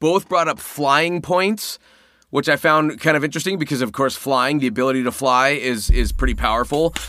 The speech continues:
And yet both, you, you've both proven that. You've both done a great job of diminishing the impact of one another's adversaries in terms of, like, you know, this isn't Elmer Fudd, it was Hades. It's, it's, it's,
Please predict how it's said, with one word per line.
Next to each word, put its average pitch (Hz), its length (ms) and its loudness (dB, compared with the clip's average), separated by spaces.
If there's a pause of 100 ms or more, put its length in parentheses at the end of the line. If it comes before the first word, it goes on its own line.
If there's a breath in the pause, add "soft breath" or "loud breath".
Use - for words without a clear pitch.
(200 loud breath)
And 135 160 2
yet 123 140 0
both, 127 500 2
you, 113 220 -4
you've 123 180 -4
both 135 260 2
proven 139 440 -2
that. 143 360 -2 (440 soft breath)
You've 127 180 -2
both 147 380 0 (100)
done 143 160 0
a 135 60 -4
great 139 200 0
job 139 220 2
of 123 140 -2
diminishing 143 760 2
the 131 180 0
impact 135 480 -2
of 127 200 -4
one 135 220 0
another's 131 800 -2
adversaries 156 960 -2
in 127 100 -2
terms 131 280 -4
of, 117 100 -4
like, 127 200 0
you 135 60 -2
know, 120 80 -2
this 120 200 -4
isn't 131 240 -4
Elmer 123 260 0
Fudd, 135 320 0
it 143 80 -4
was 113 160 -8
Hades. 135 580 0 (480 loud breath)
It's, - 320 -2 (120)
it's, 123 360 -6
it's, 120 300 -6